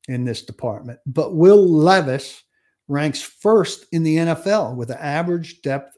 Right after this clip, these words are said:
of target of ten point four yards. And you might think, "Well, big arm, quick release, he's making it happen." That's not so much the Titans, it's just him. But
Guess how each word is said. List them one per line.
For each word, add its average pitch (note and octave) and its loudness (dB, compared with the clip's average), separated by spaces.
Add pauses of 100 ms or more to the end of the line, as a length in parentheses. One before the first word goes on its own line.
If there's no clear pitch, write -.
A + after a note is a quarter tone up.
of D3+ -14
target A#2+ -12 (640)
of C3+ -14
ten D#3 -4
point C#3 -6
four C3+ -6
yards. C3+ -8 (880)
And C#3+ -4
you C#3+ 0
might D3+ 0
think, C#3 -6
"Well, C#3+ 0
big C#3+ -2
arm, C3 -4
quick C#3 -8
release, B2+ -4
he's A#2+ -10
making B2+ -4
it A#2+ -8
happen." C3 -6
That's C#3 -4
not C3+ -4
so D3+ -8
much C#3 -6
the A#2 -18
Titans, E3+ -6
it's D3 -12
just - -10
him. G#3+ -2 (1160)
But D#3+ 0